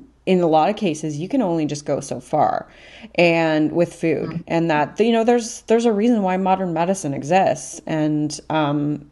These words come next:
Speaker 1: uh, you know, or you have to look at maybe, like, uh, you know, emotional healing as part of that journey as well. But, um, I can see how you, you know, someone could get stuck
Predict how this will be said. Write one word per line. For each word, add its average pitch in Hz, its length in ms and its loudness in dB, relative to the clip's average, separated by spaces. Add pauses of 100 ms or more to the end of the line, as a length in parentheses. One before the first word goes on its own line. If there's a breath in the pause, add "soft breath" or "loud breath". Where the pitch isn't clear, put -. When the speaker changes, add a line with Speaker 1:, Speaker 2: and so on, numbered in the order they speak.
Speaker 1:
uh, 143 200 2
you 165 100 2
know, 147 140 2
or 156 500 2
you 156 140 -2
have 143 140 -2
to 151 80 -4
look 147 200 -2
at 139 120 0
maybe, 143 260 0
like, 139 380 -2
uh, 127 260 2
you 147 100 -4
know, 139 120 -2
emotional 151 540 -2
healing 139 360 -4
as 139 100 -6
part 147 280 0
of 139 100 -4
that 127 180 -2
journey 147 320 -2
as 143 160 -4
well. 254 300 2
But, 160 260 2 (520 loud breath)
um, 170 580 2
I 180 60 6
can 185 160 2
see 196 240 0
how 208 120 2
you, 156 340 0
you 165 140 2
know, 160 140 2
someone 160 360 -2
could 160 160 -14
get 143 280 0
stuck - 680 0